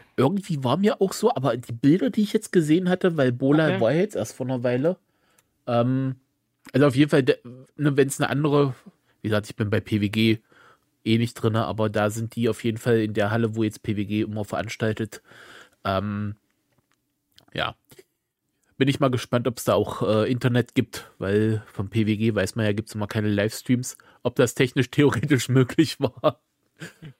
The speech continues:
Speaker 1: Oder ob das halt, äh, an der Halle, äh, bedingt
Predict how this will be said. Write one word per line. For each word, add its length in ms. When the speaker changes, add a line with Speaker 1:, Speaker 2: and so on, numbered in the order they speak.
Speaker 1:
Oder 160
ob 140
das 240
halt, 340
äh, 240
an 140
der 160
Halle, 360
äh, 320
bedingt 440